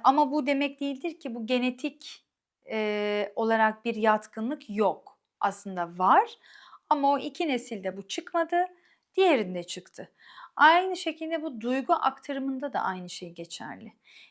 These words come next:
Yani o repertuardan gelen bir aile var ama bazısında, çünkü sadece o değil insanı insan yapan ve karakteri oluşturan, bazısında bu ayyuka çıkabiliyor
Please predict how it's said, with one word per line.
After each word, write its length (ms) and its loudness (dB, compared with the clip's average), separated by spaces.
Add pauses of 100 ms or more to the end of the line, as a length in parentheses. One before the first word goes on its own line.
(120)
Yani 540 0
o 420 4 (320)
repertuardan 1040 4
gelen 400 0
bir 200 -4
aile 720 0
var 600 -2 (540)
ama 240 2
bazısında, 920 2 (200)
çünkü 240 -8
sadece 440 4
o 180 2
değil 280 0
insanı 420 -6
insan 320 -2
yapan 380 -2
ve 140 -6
karakteri 480 -2
oluşturan, 680 -10 (500)
bazısında 1000 6 (360)
bu 520 2 (300)
ayyuka 460 4
çıkabiliyor 760 -4